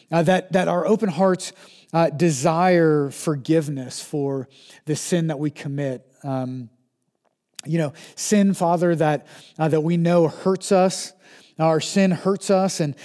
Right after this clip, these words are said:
and it hurts other people, but most importantly, God, it, it hurts you. And help us, God, to,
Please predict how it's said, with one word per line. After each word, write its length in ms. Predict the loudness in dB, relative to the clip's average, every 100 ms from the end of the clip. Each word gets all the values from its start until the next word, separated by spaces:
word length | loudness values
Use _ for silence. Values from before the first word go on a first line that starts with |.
| -10 -4
and 140 | -4
it 60 | 0
hurts 260 | 0 0
other 200 | 0 0
people, 320 | 0 -2 0
but 140 | 0 0
most 220 | -2 -4
importantly, 480 | -6 -4 -4 -6 -6
God, 280 | -4 -2 -2
it, 140 | -4 -6
it 100 | -10
hurts 340 | -10 -12 -14
you. 280 | -12 -12 -16 _ _ _ _ _ _ _ _ -20 -10 -2
And 120 | 2
help 160 | 2 2
us, 140 | 0
God, 320 | 0 2 0
to, 240 | 2 0